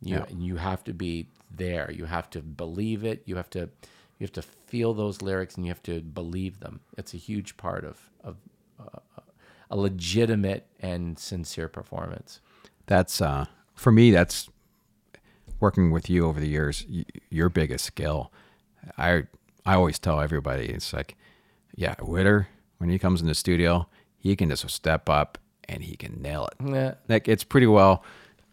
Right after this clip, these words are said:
Speaker 2: you know, I've never had to think that, "Oh, let's take a break," or "Let's, you know,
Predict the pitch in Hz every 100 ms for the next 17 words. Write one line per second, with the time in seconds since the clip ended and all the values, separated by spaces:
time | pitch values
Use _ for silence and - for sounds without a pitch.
0 | _ _ _ _ - 104 92 85 98 92
1 | - 104 92 87 80 82 80 - 87 80
2 | - _ - 101 87 73 110 110 98 -
3 | 90 78 80 78 - 73 76 - 92 80
4 | 73